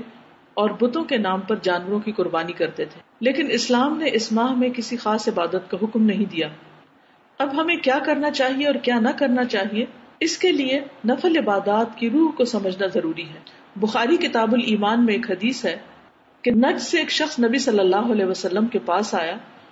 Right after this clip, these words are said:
اور اسلام کے بارے میں پوچھنے لگا۔ آپ نے فرمایا، "دن میں پانچ نمازیں پڑھنا۔" اس نے کہا، "اس کے سوا تو کوئی نماز مجھ پر نہیں۔" آپ نے فرمایا،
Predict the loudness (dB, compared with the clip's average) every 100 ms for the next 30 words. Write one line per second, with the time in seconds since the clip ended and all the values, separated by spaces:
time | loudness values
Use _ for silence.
0 | -4 0 0 0 0 2 2 0 2 2
1 | 2 0 2 0 0 -2 -2 -8 -12 -20
2 | -20 -20 _ _ _ _ _ 0 2 0
3 | 0 0 0 0 0 2 4 4 2 2
4 | 0 -2 -2 -2 -2 -4 -4 -4 -12 -18
5 | -20 _ _ -2 0 0 0 0 -2 -4
6 | -8 -20 -8 -4 -2 0 0 2 2 0
7 | 2 2 2 2 0 0 2 0 0 -2
8 | -2 -4 -6 -8 -18 -20 _ _ -2 0
9 | 0 0 -2 0 0